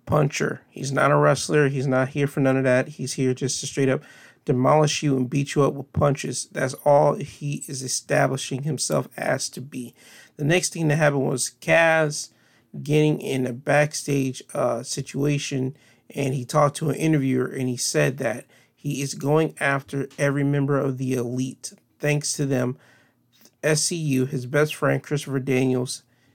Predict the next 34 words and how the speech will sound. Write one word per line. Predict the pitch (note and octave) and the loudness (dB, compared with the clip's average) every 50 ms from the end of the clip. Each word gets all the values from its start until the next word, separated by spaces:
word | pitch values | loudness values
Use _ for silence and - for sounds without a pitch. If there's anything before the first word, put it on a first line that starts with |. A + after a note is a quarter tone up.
| - | -12
is | - C#3+ C3+ - - - - _ _ _ _ _ _ _ _ | -10 -6 -4 -4 -6 -6 -10 _ _ _ _ _ _ _ _
basically | - D#3 D#3 D3+ D3+ - C#3+ D3+ - C#3 C#3 C3 B2+ D3+ D3+ _ _ _ _ _ _ | -2 0 0 0 0 -2 -6 -4 -2 -2 0 0 -2 -4 -8 _ _ _ _ _ _
contemplating | - - - D3+ D3 C#3+ - - - - D3 C3+ C3 C3 B2+ C3+ | -10 -2 0 2 2 2 0 -4 -2 0 0 2 2 0 -2 -2
retirement | C#3 B2+ - - - C#3+ C#3+ C#3 B2+ B2+ B2+ A#2 - | -4 -6 -4 -2 0 2 2 2 2 2 0 -2 -2
or | A#2+ A#2 A#2 | -2 -2 -2
not. | A#2+ A#2+ A#2 A2+ - - - _ _ _ _ _ _ - | -2 -2 -4 -4 -6 -10 -16 _ _ _ _ _ _ -8
And | D#3 C#3+ | -6 -2
Christopher | - D3+ C#3+ - D3 C3+ | 0 0 0 2 0 0
Daniels | C#3 C3+ C3+ C3+ C3 - | 0 2 0 0 0 -2
is | C3+ B2+ C3+ - | -4 -4 -4 -6
his | D#3+ D3 | -8 -8
best | D3 - D3+ D3+ D3+ D3+ | -4 2 4 4 4 2
friend, | - - C#3+ C3+ C3+ C3 - - - | 0 -2 0 0 0 0 -2 -6 -6
and | C3+ B2+ C3 B2+ | -6 -4 -4 -4
the | B2 B2 A#2+ | -4 -6 -6
Elite | B2 A#2+ A#2+ A#2 C#3 D3 D3 - - - | -8 -6 -4 -4 -4 -4 -6 -8 -10 -8
have | - B2+ B2+ - - - | -6 -6 -6 -8 -12 -10
taken | - - D#3+ D3+ - D3 C#3+ C3+ C3 C3+ - - - - - _ _ - | -4 -2 -2 -2 0 -2 -2 -2 -2 -4 -8 -14 -20 -20 -20 _ _ -4
everything | - C#3+ D3 C#3 C3+ - C#3+ C3+ | 0 2 2 2 2 2 2 2
away | C3 B2+ C3 C3+ | 4 2 2 2
from | - D3+ D3 | -2 -4 -6
Kaz. | C3 D3 B2+ B2+ B2 A2+ C3 | -2 0 2 2 2 0 -2
So | - - - - - C3 | -6 -8 -8 -8 -6 -4
now | C3 C3+ C#3+ D#3 D#3+ D#3+ D#3+ | -2 2 4 4 4 4 2
Kaz | D#3 - D3+ C#3+ C#3+ D3 D3 C#3+ C#3+ | 0 0 0 2 4 4 2 2 -2
is | - C#3 C3 - | -4 -8 -10 -8
going | - C#3 C#3 C#3+ C#3+ C#3+ C#3 | -4 0 0 2 2 0 0
to | - - - C3 B2+ A#2+ - _ _ _ _ _ _ _ - | -4 -4 -4 -4 -4 -6 -6 _ _ _ _ _ _ _ 0
headhunt | E3+ D3+ D3+ D3 C#3+ - - D3+ C#3 C#3+ C#3+ - - - _ - | 2 2 2 2 0 -2 0 0 0 0 0 -4 -12 -16 _ -2
every | D#3 D#3 D3 C#3+ D3+ D3 | 0 2 2 2 2 2
member | D3 D3 C#3+ C3+ C3 C#3+ C3 B2+ C3 - - - _ _ _ _ _ | 4 4 2 2 2 2 0 -2 -2 -6 -12 -20 _ _ _ _ _
of | - D3+ D3 C3 C3+ | 0 0 0 0 0
the | - C3 C3 | -2 -2 0
Elite. | B2+ A#2+ A#2+ B2 B2 A#2 - - - - | 0 -2 -4 -6 -8 -10 -12 -16 -20 -20